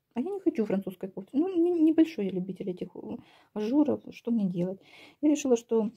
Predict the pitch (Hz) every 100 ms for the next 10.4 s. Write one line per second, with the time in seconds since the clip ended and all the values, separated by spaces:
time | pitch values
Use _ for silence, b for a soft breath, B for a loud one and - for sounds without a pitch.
0 | b 202 233 233 302 233 226 233 - 202
1 | 240 320 - - - 220 208 240 294 254
2 | 233 233 214 202 202 208 - 202 214 302
3 | 330 302 233 196 190 190 196 190 190 214
4 | 220 202 185 - 202 233 226 226 214 -
5 | - 240 196 - 202 208 - 403 247 185
6 | 185 - 196 220 226 - 208 - _ 202
7 | - - - - - - 208 - 214 202
8 | B - 269 247 233 208 214 220 - 214
9 | - 320 285 190 190 196 202 202 202 180
10 | - 190 196